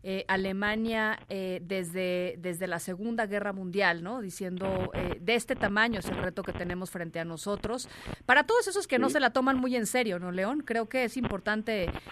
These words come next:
Speaker 1: eh, pues, eh, humildemente escuchar lo que está sucediendo y las experiencias que están viviendo, eh, países que van quizá más adelantados en este tema de la, de la pandemia que lugares como Los Ángeles o, o países como México,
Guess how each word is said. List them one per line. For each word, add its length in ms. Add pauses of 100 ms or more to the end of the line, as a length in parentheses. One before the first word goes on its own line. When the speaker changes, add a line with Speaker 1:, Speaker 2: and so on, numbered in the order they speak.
(200)
Speaker 1:
eh, 300
pues, 280
eh, 200
humildemente 800
escuchar 640
lo 160
que 80
está 220
sucediendo 600
y 60
las 180
experiencias 800
que 100
están 460 (360)
viviendo, 760
eh, 160
países 420
que 80
van 220
quizá 260
más 240
adelantados 640
en 100
este 180
tema 280
de 100
la, 280
de 140
la 140
pandemia 640 (400)
que 180
lugares 420
como 240
Los 160
Ángeles 480
o, 320
o 120
países 420
como 220
México, 560